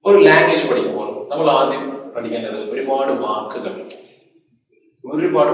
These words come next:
വാക്കുകൾ നമുക്ക് മനസ്സിലാക്കണം. Lot of words, a good vocabulary. അപ്പോൾ ഈ vocabulary എങ്ങനെ ക്രിയേറ്റ് ചെയ്യും എന്നുള്ളതാണ് നമ്മൾ ഇന്നോടെ മനസ്സിലാക്കുവാൻ പോകുന്നത്. അതിനുവേണ്ടി നല്ലൊരു പ്ലാനിങ്, ഡെയിലി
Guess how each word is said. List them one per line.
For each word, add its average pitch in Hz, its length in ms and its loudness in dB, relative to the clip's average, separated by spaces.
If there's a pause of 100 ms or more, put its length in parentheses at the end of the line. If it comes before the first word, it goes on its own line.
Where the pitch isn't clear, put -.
വാക്കുകൾ - 340 -2 (100)
നമുക്ക് - 240 -4
മനസ്സിലാക്കണം. - 500 -14 (960)
Lot 139 180 2
of - 80 -4 (100)
words, - 220 -6 (200)
a - 40 -20 (140)
good 131 140 -6 (120)
vocabulary. - 520 -14 (1080)
അപ്പോൾ 185 180 6 (340)
ഈ - 40 -2 (100)
vocabulary - 540 -2 (140)
എങ്ങനെ 160 240 -4
ക്രിയേറ്റ് - 320 -4
ചെയ്യും 381 300 -4
എന്നുള്ളതാണ് - 500 2
നമ്മൾ - 200 0
ഇന്നോടെ - 240 2 (180)
മനസ്സിലാക്കുവാൻ 110 600 -8
പോകുന്നത്. 98 360 -10 (800)
അതിനുവേണ്ടി 185 500 6
നല്ലൊരു 151 320 6
പ്ലാനിങ്, 123 480 0 (1080)
ഡെയിലി 139 320 2